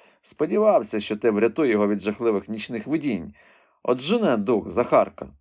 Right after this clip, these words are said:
Почали розкопувати могилу. Розкопали? Голова Захаркова є, а тіла нема. Пополотнів сотник Горбуша, аж сіпатися почав. «Копайте!» — кричить, «копайте, поки не знайдете!»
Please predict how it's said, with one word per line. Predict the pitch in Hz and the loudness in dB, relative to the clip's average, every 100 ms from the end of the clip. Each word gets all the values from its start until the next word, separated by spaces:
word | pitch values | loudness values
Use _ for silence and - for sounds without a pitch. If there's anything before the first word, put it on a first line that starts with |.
| _ _ | _ _
Почали | 101 - 139 170 | -6 0 0 2
розкопувати | 151 143 - 107 98 107 135 | 0 -4 -6 -6 -6 -6 -8
могилу. | 135 101 90 - - _ | -8 -8 -10 -14 -20 _
Розкопали? | 101 101 95 - 85 127 202 - - - _ _ _ | -4 -2 -4 -6 -2 2 2 0 -8 -14 _ _ _
Голова | 95 92 87 95 165 | -2 2 2 4 2
Захаркова | 196 - 170 175 185 185 | 0 0 0 0 0 0
є, | 165 110 80 - | 0 0 -2 -6
а | - 85 | -6 -6
тіла | - - 165 - - - _ | -6 -6 -4 -2 -4 -10 _
нема. | - 87 92 139 220 _ _ _ _ _ _ | -12 -6 -4 -4 -4 _ _ _ _ _ _
Пополотнів | 92 95 95 92 101 104 107 104 101 | -6 -2 0 0 0 0 2 2 0
сотник | - 107 95 95 | 2 2 2 -4
Горбуша, | 98 107 110 113 101 - - | 0 2 2 2 2 -2 0
аж | 104 104 - | 0 0 -4
сіпатися | - 120 143 - 135 - 117 127 110 - _ | -6 0 0 2 -2 -2 -4 -2 -2 -4 _
почав. | 143 123 - 87 85 _ | -4 -2 -2 -4 -6 _
«Копайте!» — | 101 98 170 208 165 135 | -2 2 2 2 -2 -4
кричить, | 123 113 104 92 - | -2 -4 -4 -10 0
«копайте, | 127 117 - 185 165 - | 0 2 0 0 -2 -8
поки | 156 165 151 170 | -4 -4 -2 -6
не | 165 151 | -4 -6
знайдете!» | 160 175 151 202 233 - 113 82 | -4 -4 -2 0 0 0 0 -2